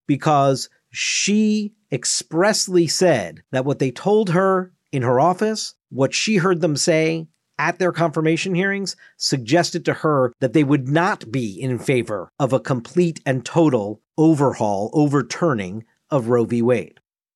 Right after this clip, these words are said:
Now, we've heard from Democrats all week long how they are going to lean into this issue, that they see it as a real potential opportunity to take what has been a sort of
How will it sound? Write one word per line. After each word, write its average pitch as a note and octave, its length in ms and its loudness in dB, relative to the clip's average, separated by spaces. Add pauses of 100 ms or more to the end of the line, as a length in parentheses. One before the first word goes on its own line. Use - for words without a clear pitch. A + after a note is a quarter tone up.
(100)
Now, D#3 160 2
we've E3+ 160 4
heard A3 180 2
from G#3 160 2
Democrats F#3 580 2
all E3+ 200 4
week E3 240 2
long B2 360 2 (140)
how C3+ 100 0
they D#3 200 4
are D3 80 2
going C#3 280 2
to B2 140 -6
lean D3 340 2
into E3 220 2
this B2+ 240 -4
issue, B2+ 240 -2
that B2 160 0
they A#2+ 100 0
see G3 300 0
it G3 80 -2
as C#3+ 180 -2
a B2 100 2
real E3+ 500 0
potential D#3+ 580 -2
opportunity F#3 840 0 (100)
to C#3+ 120 -4
take F#3 460 -2
what D#3+ 120 2
has A#2+ 200 0
been D3+ 440 2 (120)
a C3 60 -10
sort D3 200 0
of A#2+ 80 0